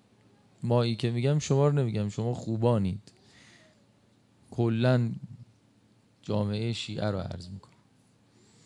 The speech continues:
یعنی ما اگه قیافه هامون این تیپی نباشه، نماز نخونیم، هیئتم نریم، نشون نمیده که ما مؤمن هستیم یا نیستیم. چون فقط داریم تصدیق می‌کنیم.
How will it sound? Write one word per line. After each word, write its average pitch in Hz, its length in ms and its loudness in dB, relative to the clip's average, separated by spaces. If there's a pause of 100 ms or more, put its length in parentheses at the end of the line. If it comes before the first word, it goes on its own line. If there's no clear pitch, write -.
(340)
یعنی 123 120 6
ما 151 140 10
اگه 143 120 10
قیافه 131 420 4
هامون 143 300 6
این 123 160 4
تیپی 127 340 0
نباشه، 123 800 4 (560)
نماز 120 440 4
نخونیم، 117 560 6
هیئتم 113 580 6
نریم، 151 600 8 (720)
نشون 185 420 8
نمیده 190 380 8
که 123 140 0
ما 120 240 0
مؤمن 113 420 -4
هستیم 104 580 -4
یا 98 120 -4
نیستیم. 95 520 -8 (3750)
چون 170 280 4
فقط 165 400 8
داریم 170 300 4
تصدیق 143 680 4
می‌کنیم. 104 760 -2